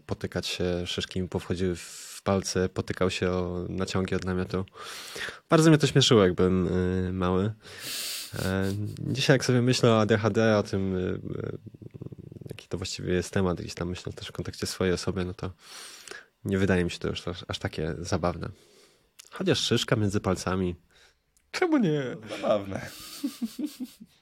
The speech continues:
Speaker 1: Myślę, motyw chyba jeszcze z kreskówek, y, z angielskojęzycznego Cartoon Network.
Speaker 2: Poruszyłeś ten temat gier, więc muszę cię zapytać o te trzy ulubione gry. Nie muszą być teraz, mogą być ulubione, które były kiedyś ulubione.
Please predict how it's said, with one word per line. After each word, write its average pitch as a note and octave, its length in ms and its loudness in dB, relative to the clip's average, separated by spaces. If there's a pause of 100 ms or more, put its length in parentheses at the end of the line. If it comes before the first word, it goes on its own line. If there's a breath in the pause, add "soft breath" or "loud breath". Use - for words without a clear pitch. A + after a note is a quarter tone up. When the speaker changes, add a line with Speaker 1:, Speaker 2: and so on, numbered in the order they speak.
(220)
Speaker 1:
Myślę, G#2+ 320 4
motyw A#2 360 6
chyba A2 200 6
jeszcze A2 180 4
z - 80 -4
kreskówek, G2+ 720 2
y, E2+ 440 -2 (560)
z - 260 -14
angielskojęzycznego F#2+ 1160 2
Cartoon F#2+ 320 0
Network. - 400 -4 (1160 loud breath)
Speaker 2:
Poruszyłeś E3 420 0
ten C#3+ 180 -6
temat D3 280 0
gier, B2 440 2
więc C3 240 -2
muszę C#3+ 420 0
cię C#3 120 0
zapytać C#3 380 0
o C#3+ 60 -4
te C3 120 0
trzy - 440 2
ulubione C3+ 400 4
gry. C3 280 4 (2000 loud breath)
Nie C3 140 2
muszą C3 220 2
być C#3 140 0
teraz, C3 260 4
mogą B2+ 220 2
być B2 140 -4
ulubione, C#3 320 6
które B2+ 200 2
były C#3 140 2
kiedyś C#3+ 280 8
ulubione. B2 380 4